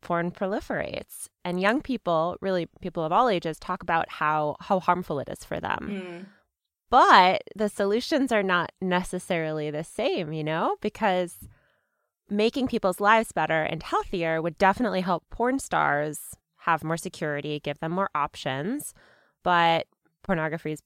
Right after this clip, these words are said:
Speaker 1: probably not gonna go away. And people are gonna have desires that they wanna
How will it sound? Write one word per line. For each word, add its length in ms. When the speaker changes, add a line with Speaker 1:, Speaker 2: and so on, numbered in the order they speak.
Speaker 1:
probably 320
not 200
gonna 200
go 180
away. 600
And 600
people 260
are 80
gonna 140
have 240
desires 760
that 160
they 100
wanna 520